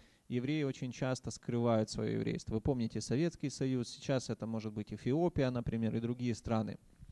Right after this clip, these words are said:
Очень много людей ассимилировало, и очень сложно сказать,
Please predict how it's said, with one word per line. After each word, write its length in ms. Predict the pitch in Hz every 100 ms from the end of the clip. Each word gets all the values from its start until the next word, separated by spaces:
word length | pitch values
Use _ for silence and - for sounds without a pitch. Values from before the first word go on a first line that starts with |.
| - - - - - -
Очень 280 | 151 - 147
много 460 | 156 165 156 139 - - - - -
людей 560 | - 127 123 139 170 165
ассимилировало, 1300 | - 139 - 156 151 147 156 156 127 113 113 110 110 - -
и 380 | 117 117 117 107 - _ _ - -
очень 280 | 127 - 127
сложно 480 | - 156 143 127
сказать, 640 | 113 - 110 143 139 135